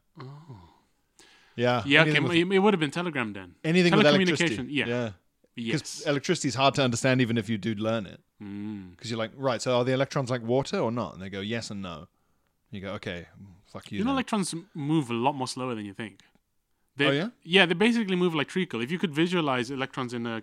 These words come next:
Speaker 1: ca-, in this cable here, they, they're kinda going like this fast.
Speaker 2: Like,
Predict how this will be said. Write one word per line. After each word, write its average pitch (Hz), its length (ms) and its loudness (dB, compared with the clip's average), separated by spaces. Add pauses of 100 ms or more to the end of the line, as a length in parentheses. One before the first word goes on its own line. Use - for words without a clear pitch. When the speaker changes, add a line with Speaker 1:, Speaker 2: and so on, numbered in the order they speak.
Speaker 1:
ca-, 143 180 -6
in 135 100 -6
this 135 100 -10
cable 151 280 -6
here, 110 120 -6
they, 117 240 -10
they're 135 120 -12
kinda 160 280 -6
going 131 160 -6
like 113 140 -10
this 123 120 -10
fast. 110 380 -14 (380)
Speaker 2:
Like, - 100 -20